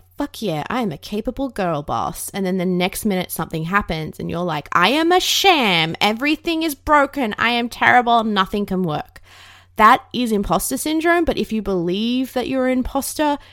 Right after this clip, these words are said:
it's gonna cause too much drama for you, so you go between the two. You're never gonna be in a state of fully believing. Like, you fully believe for a little bit and that's motivating, and then something happens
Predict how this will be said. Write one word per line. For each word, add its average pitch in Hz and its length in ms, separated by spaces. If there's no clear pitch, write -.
it's 190 120
gonna 196 160
cause 185 320
too - 240
much 202 220
drama 185 380
for 285 240
you, 294 240
so - 180
you 196 240
go 185 340
between 202 420
the 180 60
two. 208 460
You're 214 340
never 254 360
gonna 285 180
be 247 180
in 240 80
a 214 60
state 202 460
of 190 80
fully 196 420
believing. 165 560
Like, 170 220
you 226 100
fully 339 340
believe 349 520
for 254 200
a 220 100
little 214 300
bit 311 280
and 220 120
that's - 200
motivating, 285 800
and 208 180
then 196 160
something 226 360
happens 254 600